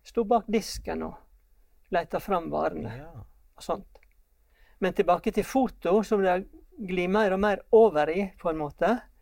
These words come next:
Speaker 1: eller i alle fall interessen min, så sa far min til meg da på de tider at, eh,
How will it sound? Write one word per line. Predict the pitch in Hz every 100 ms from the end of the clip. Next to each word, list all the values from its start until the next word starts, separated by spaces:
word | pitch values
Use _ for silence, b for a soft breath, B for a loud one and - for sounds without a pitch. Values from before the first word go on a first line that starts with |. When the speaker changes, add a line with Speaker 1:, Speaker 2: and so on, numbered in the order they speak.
| b b b b -
Speaker 1:
eller | 185 175
i | 190
alle | 185
fall | - -
interessen | 170 - 202 - - 156
min, | 156 220 233 _ _ _ _ _ _ _ _ _ _ _ _ - _ _
så | - - 254
sa | 202 - 240
far | 190 220 240
min | 220 160 156
til | 202
meg | 185 202 156 - -
da | 202 190 147
på | - 185
de | 190
tider | 180 - 165 202 -
at, | 143 - 165
eh, | 160